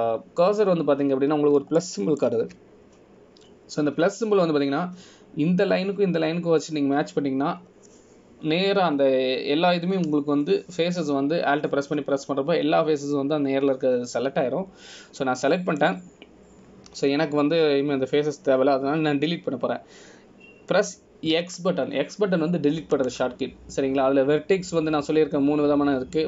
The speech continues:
Vertex, edge, faces, only edges and faces, only faces, dissolve vertex, edge vertex, dissolve face. So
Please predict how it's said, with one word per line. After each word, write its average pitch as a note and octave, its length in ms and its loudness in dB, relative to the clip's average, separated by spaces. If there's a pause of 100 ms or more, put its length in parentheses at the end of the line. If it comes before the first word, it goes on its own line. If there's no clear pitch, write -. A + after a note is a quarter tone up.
Vertex, F3 400 -2 (160)
edge, E3 240 0 (100)
faces, E3 440 0 (480)
only E3 320 2 (120)
edges D3 240 2
and D#3+ 160 -2
faces, D#3 440 0
only C#3+ 240 2
faces, D3 400 0 (520)
dissolve F#3 340 2
vertex, E3 360 -2
edge C#3 220 0
vertex, E3+ 300 0 (800)
dissolve D3 340 0
face. B2+ 240 -4 (120)
So - 120 -4